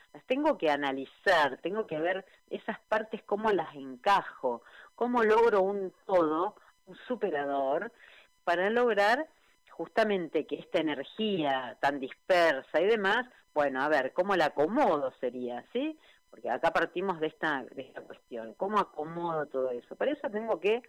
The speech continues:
hacer un trabajo intelectual y espiritual. ¿En qué sentido espiritual? Que no es la racionalidad pura, el, el análisis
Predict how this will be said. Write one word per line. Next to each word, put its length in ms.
hacer 240
un 120
trabajo 420
intelectual 680
y 60
espiritual. 560
¿En 80
qué 120
sentido 360
espiritual? 640
Que 100
no 120
es 100
la 180
racionalidad 1400
pura, 440
el, 100
el 400
análisis 840